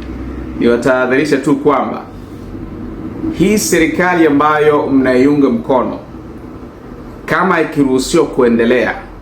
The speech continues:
tuko hapa. Kuna siku na nyinyi mtageukwa.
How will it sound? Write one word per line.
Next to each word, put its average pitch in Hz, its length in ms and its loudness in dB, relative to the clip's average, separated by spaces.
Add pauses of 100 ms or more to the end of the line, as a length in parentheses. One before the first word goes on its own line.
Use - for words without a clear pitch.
(240)
tuko 170 220 4
hapa. 117 340 -4 (580)
Kuna 117 280 2
siku 202 500 0
na 156 160 4
nyinyi 170 380 4
mtageukwa. 127 840 2